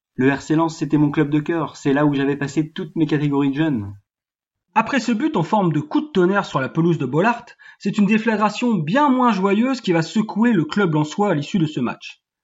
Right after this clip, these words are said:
Speaker 2: Daniel Leclerc démissionne. Gervais Martel revient sur cet épisode dans les colonnes de La Voix du Nord.
Speaker 1: J'avais déjà refusé sa démission après le match nul au Havre, dix jours avant.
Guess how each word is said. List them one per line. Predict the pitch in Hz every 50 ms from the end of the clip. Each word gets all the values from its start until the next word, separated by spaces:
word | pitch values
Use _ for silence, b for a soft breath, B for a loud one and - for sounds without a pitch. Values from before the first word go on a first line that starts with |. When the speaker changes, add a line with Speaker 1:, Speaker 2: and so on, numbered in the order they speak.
| _ _
Speaker 2:
Daniel | 120 143 143 151 165 175 175 165 156
Leclerc | 151 151 151 - 170 175 175 170 - - -
démissionne. | 135 131 170 190 170 139 - - - 113 101 90 85 - _ _ _ _
Gervais | 123 120 123 143 131 147 135
Martel | 131 135 - - 185 185 175 170 - -
revient | 120 110 147 165 160 156 175 175
sur | 170 - 151
cet | - 147 127 - 160
épisode | 156 - 147 135 139 170 175 156
dans | 135 123
les | 123
colonnes | 120 - 143 147 160 170
de | 143 113
La | 107 110
Voix | 113 147 139
du | - -
Nord. | 95 - _ _ _ _ _ _ _ _ _ _
Speaker 1:
J'avais | 110 113 127 127 131
déjà | 127 156 160 160 160 147
refusé | 151 143 - - 147 160 156
sa | 156 143
démission | 135 135 135 139 135 - - 170 175 180 - -
après | - 151 - - 170
le | 160
match | 160 151 147 -
nul | 147 143 139 135
au | 131 139
Havre, | 156 160 147 120 107
dix | 98 123 160
jours | 165 151 160 156 143
avant. | 139 131 131 123 107 -